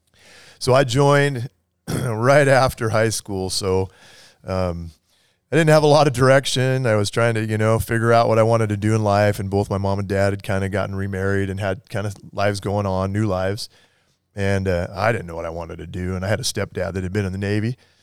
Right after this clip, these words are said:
so he was like, uh, "Why don't you go in the Navy?" I'm like, "Okay." So he took me down, and he had an idea of what he thought I should do, but started talking to the recruiter, and, uh, he was a nuke machinist mate on submarines, so guess what I ended up doing?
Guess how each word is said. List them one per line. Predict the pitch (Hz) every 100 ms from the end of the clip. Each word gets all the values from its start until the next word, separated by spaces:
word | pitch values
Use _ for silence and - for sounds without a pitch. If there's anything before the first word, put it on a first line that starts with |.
| -
so | - 110
he | 117
was | 110
like, | 107 104 -
uh, | 101 95 95 - - _ _ _ _ _ _
"Why | 104
don't | 110
you | 120
go |
in | 117
the |
Navy?" | 113 123 120 98 92 104 107
I'm | 95
like, | 95
"Okay." | 107 139 110 113
So | 113 107 98 95 _
he | - 113
took | 139 120
me | 110
down, | 107 104 107 107
and | 98 107
he | 113
had | 104
an | 98
idea | 98 98 98
of | 95
what | 98
he |
thought | - 98
I | 95
should | 92 95
do, | 101 101
but | 98 98 - _ _ _
started | - 147 117
talking | 139 120 120 117
to |
the | 107
recruiter, | 98 98 120 147 117 104 95
and, | 95
uh, | 95 92 - - - - _ -
he | 101 120
was | 117
a | 104
nuke | 104 110 -
machinist | 107 - 113 110 117
mate | 104 110
on | 104 98
submarines, | - 120 117 101 101 113
so | 101
guess | 107 110 110
what | 101
I |
ended | 101 98
up | 95
doing? | 110 113